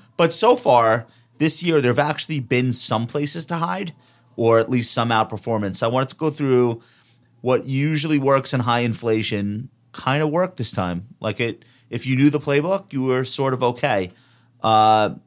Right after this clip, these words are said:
if you coulda looked at what worked in the nineteen forties and nineteen seventies and run all the same plays, and you sort of would have been fine. So small cap value did better than large cap growth. Um, value minus growth overall was, was a home run,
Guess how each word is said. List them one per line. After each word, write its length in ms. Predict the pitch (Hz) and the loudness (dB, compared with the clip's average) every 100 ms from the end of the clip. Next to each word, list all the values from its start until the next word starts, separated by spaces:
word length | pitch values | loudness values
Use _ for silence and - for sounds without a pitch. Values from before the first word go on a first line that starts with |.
| _ _ | _ _
if 120 | 127 123 | -4 -2
you 100 | 143 | -2
coulda 200 | 160 156 | 0 2
looked 200 | 143 143 | 0 -2
at 80 | |
what 200 | 101 131 | -4 -4
worked 220 | 139 131 - | -2 -2 -2
in 80 | 117 | -2
the 60 | |
nineteen 360 | 117 120 123 110 | -2 -2 -4 -6
forties 380 | - 120 120 113 | -4 -2 -2 -2
and 60 | |
nineteen 300 | 110 110 117 | -4 -4 -4
seventies 560 | - 123 120 104 101 92 | -2 -2 -2 -4 -4 -6
and 160 | 107 104 | -4 -2
run 180 | 107 104 | 0 -2
all 100 | 101 | -4
the 80 | |
same 220 | 101 107 98 | -6 -6 -4
plays, 480 | 117 104 95 - - - _ - | -2 -2 -4 -8 -14 -20 _ -8
and 160 | 110 | -4
you 140 | 107 110 | -4 -4
sort 320 | - 127 123 | -4 -2 -2
of 100 | 120 | -2
would 80 | 117 | -2
have 100 | 104 | -2
been 120 | 110 | -2
fine. 400 | 98 113 101 87 - _ _ _ | -2 -2 -2 -4 -10 _ _ _
So 180 | - 120 | -8 -4
small 300 | 113 - 147 | -2 2 2
cap 280 | 147 156 117 | 2 0 -2
value 600 | 101 120 120 127 147 165 | 0 2 4 2 2 0
did 220 | - 117 110 | -4 -4 0
better 200 | 110 113 | 0 0
than 140 | 110 | -2
large 240 | 101 101 - | 0 0 0
cap 180 | 95 - | -4 0
growth. 420 | 98 104 - - _ _ _ _ _ | 0 0 -2 -18 _ _ _ _ _
Um, 600 | - 104 101 101 101 98 98 _ - | 0 2 2 2 2 -2 -6 _ -8
value 380 | 110 123 139 135 | 0 2 4 2
minus 340 | 123 123 113 | 2 2 0
growth 280 | - 120 113 | 0 0 2
overall 640 | 110 101 101 98 95 135 - | 0 0 2 4 4 2 -4
was, 500 | 92 104 - - - - _ | -2 -2 -2 -8 -10 -14 _
was 220 | 113 107 101 | -2 -2 -2
a 60 | |
home 220 | 92 110 110 | -2 0 0
run, 300 | 92 104 | 0 0